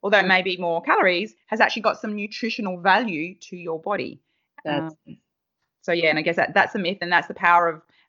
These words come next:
Speaker 1: advertising and perception. So
Speaker 2: Correct.
Speaker 1: I love the message that you're, um, that you're sharing, Rochelle. It's been amazing talking to you.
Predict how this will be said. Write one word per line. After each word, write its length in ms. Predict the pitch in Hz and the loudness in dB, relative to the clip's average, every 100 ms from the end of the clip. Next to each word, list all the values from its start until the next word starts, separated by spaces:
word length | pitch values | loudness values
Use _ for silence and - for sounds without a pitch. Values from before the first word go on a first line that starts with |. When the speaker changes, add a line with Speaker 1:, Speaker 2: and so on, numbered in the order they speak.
| - | -2
Speaker 1:
advertising 600 | 180 190 202 190 180 180 | -2 -2 -2 -2 -2 -4
and 320 | 170 175 170 _ _ | -4 -4 -10 _ _
perception. 640 | - 196 170 - 185 139 147 _ _ _ _ | -16 -8 -8 -6 -6 -8 -10 _ _ _ _
So 440 | 165 160 160 165 - _ _ _ _ - | -4 -4 -4 -6 -12 _ _ _ _ -4
Speaker 2:
Correct. 240 | 196 214 | 2 4
Speaker 1:
I 20 | |
love 180 | 226 240 | 6 4
the 80 | - | 4
message 440 | 269 247 240 226 220 | 0 2 0 -4 2
that 220 | 214 - | 4 4
you're, 260 | 190 190 | 0 0
um, 220 | 175 190 185 | 2 0 -2
that 140 | 196 | -4
you're 160 | 185 185 | -4 -6
sharing, 540 | - 196 202 226 254 _ - | -2 0 2 0 -2 _ -8
Rochelle. 400 | 233 - 208 240 | -2 4 4 4
It's 100 | 208 | 0
been 120 | 202 | -2
amazing 440 | 196 202 226 247 | 2 4 4 0
talking 340 | 254 208 190 220 | -2 -2 -2 -4
to 140 | - | -4
you. 200 | 220 226 | -2 -2